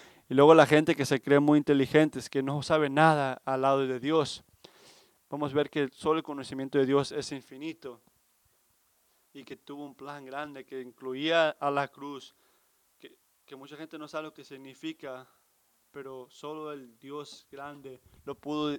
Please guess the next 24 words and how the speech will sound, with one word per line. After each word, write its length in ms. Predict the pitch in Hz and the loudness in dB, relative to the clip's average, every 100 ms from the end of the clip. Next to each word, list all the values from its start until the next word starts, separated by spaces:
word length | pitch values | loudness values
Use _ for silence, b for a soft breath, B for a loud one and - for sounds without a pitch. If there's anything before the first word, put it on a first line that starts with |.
| - | -8
diseñar. 720 | 135 131 139 131 139 139 123 | -12 -8 -8 -8 -6 -6 -6
Así 200 | 135 147 | -14 -14
que 80 | 151 | -10
lo 80 | 139 | -10
más 200 | 139 - | -10 -10
que 80 | 156 | -12
estudiamos, 800 | - 139 131 156 156 139 135 - b b b - | -10 -10 -2 -2 -2 -6 -12 -18 b b b -14
lo 120 | 135 | -6
más 240 | 147 151 | -4 -4
que 100 | - | -6
podemos 380 | 139 147 151 123 | -10 -8 -8 -6
ver 260 | 143 147 135 b b b b _ | -6 -6 -10 b b b b _
la 100 | 147 | -8
hermosura 580 | 143 143 123 - 185 170 | -8 -8 -12 -10 -6 -6
de 160 | 139 | -8
Dios, 440 | 127 135 135 123 - b b b | -6 -4 -4 -6 -14 b b b
lo, 320 | 143 139 135 - | -8 -2 -2 -4
la 120 | 143 | -8
manera 320 | 139 151 165 | -6 -4 -4
que 180 | - 139 | -4 -10
Dios 540 | 120 170 175 - - _ _ | -4 -2 -2 -4 -12 _ _
es 280 | 160 160 - | -6 -6 -6
en 100 | 139 | -8
esta, 320 | 135 - 139 | -10 -8 -10